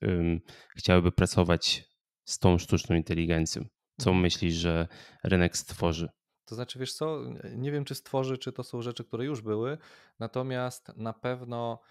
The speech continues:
Speaker 2: em, to, czym bym się zainteresował, gdybym dzisiaj był, powiedzmy, nie wiem, licealistą w technikum, tak, bo gimnazjum chyba już nie ma. E, ja to,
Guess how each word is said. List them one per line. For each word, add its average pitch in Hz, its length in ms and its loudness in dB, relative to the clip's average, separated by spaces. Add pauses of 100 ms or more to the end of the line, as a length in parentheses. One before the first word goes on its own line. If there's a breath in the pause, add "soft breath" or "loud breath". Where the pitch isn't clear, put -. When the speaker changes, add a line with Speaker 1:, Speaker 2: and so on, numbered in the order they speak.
(320 soft breath)
Speaker 2:
em, 107 1160 -10 (380)
to, 139 120 -4
czym 127 220 -8
bym 120 100 -10
się 120 140 -10
zainteresował, 117 720 -6
gdybym 107 320 -8
dzisiaj 117 320 -6
był, 104 440 -4
powiedzmy, 101 760 -8
nie 98 100 -10
wiem, 95 180 -10
licealistą 101 920 -6
w - 60 -20
technikum, 101 800 -8 (580 soft breath)
tak, 110 180 -8
bo 104 80 -16
gimnazjum 101 420 -8
chyba 101 160 -8
już 98 120 -8
nie 95 140 -6
ma. 90 160 -10 (400 soft breath)
E, 95 1500 -14
ja 107 140 -6
to, 117 160 -4